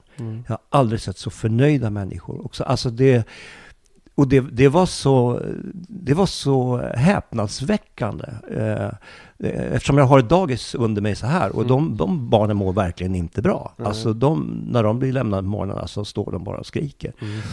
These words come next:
Speaker 2: Och de här barnen var som små buddor som satt och bara lös om dem. Eh, och, och det är ju någonting, ja, det,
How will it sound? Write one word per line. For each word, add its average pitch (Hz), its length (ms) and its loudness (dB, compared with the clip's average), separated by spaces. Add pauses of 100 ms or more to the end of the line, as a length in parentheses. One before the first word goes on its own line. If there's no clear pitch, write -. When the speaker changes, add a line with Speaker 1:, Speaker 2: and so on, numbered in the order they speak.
(140)
Speaker 2:
Och 117 60 4
de 113 100 6
här 120 100 8
barnen 113 340 4
var 107 100 -4
som 104 140 -8
små 110 140 -4
buddor 110 640 0
som - 180 -14
satt - 260 -10
och 110 60 -8
bara 110 140 -4
lös 95 440 -6
om - 160 -10
dem. - 120 -10 (880)
Eh, 95 480 -4 (800)
och, 123 180 -2
och 135 120 2
det 131 100 4
är 156 160 8
ju 175 80 8
någonting, 147 680 2
ja, 127 380 -2 (240)
det, 143 240 -2